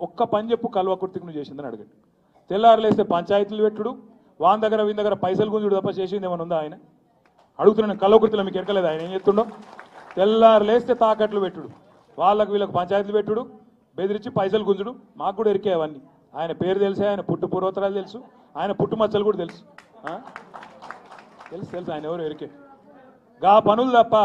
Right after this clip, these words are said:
ఒక్కటంటే ఒకటి చక్కటి పని చేసిండా? ఒక్కటేమన్నా అయిందా? అడుగుండ్రి, ఏమైంది, ఏం చేసిండ్రు? ఇంకొక మాట, ఇంకొక మాట కూడా దయచేసి మీరు ఆలోచించమని అడుగుతున్నా. ఇక్కడ మా ఆడబిడ్డలు ఉన్నారు ఇంతమంది. ఆనాడు నరేంద్ర మోడీ గారు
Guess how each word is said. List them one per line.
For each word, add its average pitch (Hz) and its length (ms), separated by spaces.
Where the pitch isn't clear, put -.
ఒక్కటంటే 254 360
ఒకటి 254 160
చక్కటి 202 260
పని 214 160
చేసిండా? 185 380
ఒక్కటేమన్నా 208 440
అయిందా? 196 300
అడుగుండ్రి, 269 380
ఏమైంది, 202 580
ఏం 175 320
చేసిండ్రు? 131 400
ఇంకొక 233 320
మాట, 185 260
ఇంకొక 233 280
మాట 214 220
కూడా 202 160
దయచేసి 190 360
మీరు 180 220
ఆలోచించమని 185 460
అడుగుతున్నా. 135 320
ఇక్కడ 190 160
మా 196 140
ఆడబిడ్డలు 214 360
ఉన్నారు 202 180
ఇంతమంది. 180 380
ఆనాడు 208 360
నరేంద్ర 240 420
మోడీ 226 280
గారు 190 420